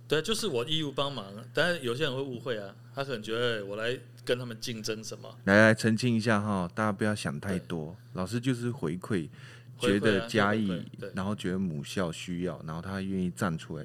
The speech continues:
Speaker 2: 做这些事情。
Speaker 1: 对。
Speaker 2: 而且他不是随便做哦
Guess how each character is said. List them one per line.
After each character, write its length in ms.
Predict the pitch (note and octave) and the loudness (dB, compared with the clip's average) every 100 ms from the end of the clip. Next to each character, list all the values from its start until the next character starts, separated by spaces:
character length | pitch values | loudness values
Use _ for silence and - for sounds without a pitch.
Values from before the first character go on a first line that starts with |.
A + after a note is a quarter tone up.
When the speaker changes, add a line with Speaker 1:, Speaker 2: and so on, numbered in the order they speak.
| - | -4
Speaker 2:
做 160 | G2 | -4
这 140 | D2 D2 | -4 -4
些 120 | D2+ | -6
事 240 | - - - | -8 -12 -14
情。 160 | - G#2 | -12 -12
Speaker 1:
对。 120 | - - - | -12 -14 2
Speaker 2:
而 80 | F3 | 10
且 80 | F#3+ | 12
他 100 | F3 | 12
不 100 | C3+ | 10
是 140 | C3+ | 6
随 180 | C3+ F2 | 4 2
便 240 | F2 G#2 F#2 | 4 4 2
做 240 | - E2+ | 0 -2
哦 180 | D2+ | -4